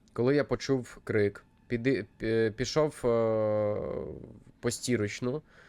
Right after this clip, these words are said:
щоб, е, перевірити і побачити. А, а Кларка з'їв якийсь, е, чорний монстр.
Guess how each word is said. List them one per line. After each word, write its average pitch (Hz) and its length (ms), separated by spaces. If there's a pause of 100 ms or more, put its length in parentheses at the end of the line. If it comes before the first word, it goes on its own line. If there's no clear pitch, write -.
(100)
щоб, - 360
е, 117 220
перевірити 123 600
і 110 60
побачити. 110 760 (640)
А, 104 460 (960)
а 117 180
Кларка 143 540
з'їв 123 260
якийсь, 127 520
е, 110 140
чорний 120 420
монстр. 107 540